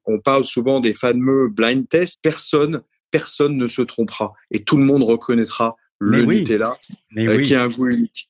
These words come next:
Speaker 1: Voilà. Ça, c'est, c'est le succès de la marque, qui s'appuie sur un produit, euh, excessivement, euh, unique et, et de très, très grande qualité.
Speaker 2: Et un mot sur les biscuits. J'ai vu que c'était, euh, c'est assez nouveau quand même, les biscuits au Nutella.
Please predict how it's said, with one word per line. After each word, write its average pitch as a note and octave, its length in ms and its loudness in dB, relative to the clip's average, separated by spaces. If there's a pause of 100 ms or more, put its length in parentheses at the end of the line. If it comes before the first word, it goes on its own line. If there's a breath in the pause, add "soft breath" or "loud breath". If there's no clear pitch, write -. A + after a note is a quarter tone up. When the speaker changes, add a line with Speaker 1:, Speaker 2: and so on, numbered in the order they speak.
(100)
Speaker 1:
Voilà. F#2 180 -2
Ça, - 480 -4
c'est, B2 400 0
c'est - 180 -2
le B2+ 60 0
succès C3+ 360 -2
de C#3 40 -2
la D#3 80 2
marque, F#3 400 -4
qui C3+ 140 -2
s'appuie D#3+ 380 0
sur C3+ 220 0
un B2+ 80 0
produit, B2+ 520 0
euh, A2 260 2
excessivement, C3 1000 0
euh, G2 680 -4
unique B2+ 480 2
et, G#2+ 240 0
et A#2 60 0
de A2 80 -4
très, - 180 -2
très A#2 200 0
grande A#2 200 2
qualité. G#2+ 420 -4
Speaker 2:
Et E3 220 2
un F3+ 160 0
mot G3+ 200 2
sur E3+ 200 0
les D3+ 140 2
biscuits. F3+ 680 0
J'ai C#3+ 140 2
vu C#3 160 0
que D#3+ 80 -6
c'était, B2 420 0
euh, A2 280 -2
c'est - 200 -8
assez C3 260 0
nouveau F3+ 320 0
quand E3 120 0
même, D3+ 160 2
les C#3 140 2
biscuits D#3+ 500 0
au D#3 80 2
Nutella. C3+ 680 0